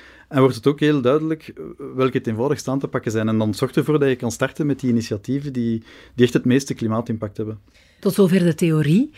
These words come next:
Speaker 2: Even kijken naar Dell Technologies. Zijn jullie daar concreet ook zelf mee bezig?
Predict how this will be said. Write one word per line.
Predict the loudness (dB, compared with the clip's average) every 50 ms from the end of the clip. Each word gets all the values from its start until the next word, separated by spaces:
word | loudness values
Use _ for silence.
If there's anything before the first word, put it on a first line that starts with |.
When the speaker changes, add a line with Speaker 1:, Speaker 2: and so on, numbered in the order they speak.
| -20 -20 -2 2
Speaker 2:
Even | 2 2 2 2 0
kijken | -2 -2 0 0 0
naar | 0 -2 -2 0
Dell | 0 0 0
Technologies. | -2 -2 -2 -2 0 0 0 -2 -2 0 0 0 0 2
Zijn | 2 2 2
jullie | 2 2 2
daar | 0 0 0 -2 -2
concreet | -4 -2 -2 -2 -2 -2 -2 0 2 2 0 -2 -6
ook | -12 -10
zelf | -8 -6 -6 -6 -4 -2
mee | -2 -2 -2
bezig? | -2 -4 -6 -6 -6 -8 -10 -12 -12 -16